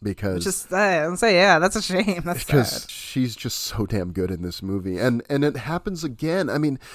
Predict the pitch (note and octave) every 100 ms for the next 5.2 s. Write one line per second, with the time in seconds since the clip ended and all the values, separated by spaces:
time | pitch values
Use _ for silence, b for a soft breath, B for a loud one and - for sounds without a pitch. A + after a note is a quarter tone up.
0 | B - C#3+ - C#3+ B2+ C3 B2 A2 -
1 | B2 A#2 G2+ G2+ G#2 G2+ G2 - G#2 A2
2 | F#2+ F#2 G2 A2 A2 A2 A2+ G#2 - A2+
3 | G2+ G2+ F2+ F#2+ F#2+ F#2 - F2 E2 D#2+
4 | E2+ F2 F#2 F#2 E2+ F2 - - E2+ E2
5 | E2